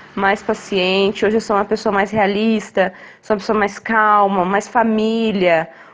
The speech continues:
Hoje eu dou valor a coisas simples, né? Como um, um jantar, ah, com os meus pais, cinco minutos que eu fico com eles, quando a gente vai fazer uma viagem junto, hoje eu faço questão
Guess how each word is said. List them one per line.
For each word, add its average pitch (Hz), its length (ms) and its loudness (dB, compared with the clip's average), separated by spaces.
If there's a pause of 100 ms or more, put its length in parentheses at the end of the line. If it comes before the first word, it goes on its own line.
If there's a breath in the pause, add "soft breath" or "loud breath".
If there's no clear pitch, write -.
(120 loud breath)
Hoje 214 180 2
eu 202 60 0
dou 240 120 4
valor 220 440 2
a 214 440 2 (200)
coisas 214 260 0
simples, 269 640 2
né? 208 220 0
Como 214 280 0
um, 175 420 -2 (180)
um 190 160 -2
jantar, 208 720 0 (400 loud breath)
ah, - 80 -4
com 214 160 0
os 202 120 0
meus 190 220 -2
pais, 214 560 0
cinco 285 320 -4
minutos 247 380 0
que 247 80 -2
eu - 20 2
fico 220 220 -10
com 190 260 0
eles, 208 460 2
quando 208 140 0
a 220 40 0
gente 220 160 -2
vai 226 100 0
fazer 220 200 -2
uma 214 120 2
viagem 196 360 0
junto, 208 400 -2
hoje 196 100 -2
eu 196 60 -6
faço 214 240 -2
questão 226 500 0